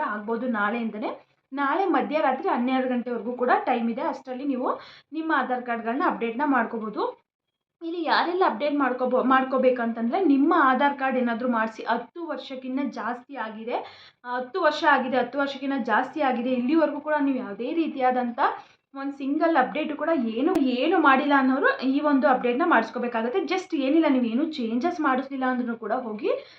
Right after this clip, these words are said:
ನಿಮ್ಮ ಬಯೋಮೆಟ್ರಿಕ್ ತಗೋತಾರೆ, ಮತ್ತೆ ನಿಮ್ಮನ್ನ ಕೂರಿಸಿ ಒಂದು ಫೋಟೋ ತಗೊಂಡು ನಿಮ್ಮ ಬಯೋಮೆಟ್ರಿಕ್ ಥಂಬ್ ಇಂಪ್ರೆಷನ್ ತಗೊಂಡು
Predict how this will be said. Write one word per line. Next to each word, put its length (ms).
ನಿಮ್ಮ 240
ಬಯೋಮೆಟ್ರಿಕ್ 640
ತಗೋತಾರೆ, 480
ಮತ್ತೆ 240
ನಿಮ್ಮನ್ನ 320
ಕೂರಿಸಿ 300
ಒಂದು 180
ಫೋಟೋ 220
ತಗೊಂಡು 300
ನಿಮ್ಮ 200
ಬಯೋಮೆಟ್ರಿಕ್ 720
ಥಂಬ್ 240
ಇಂಪ್ರೆಷನ್ 400
ತಗೊಂಡು 520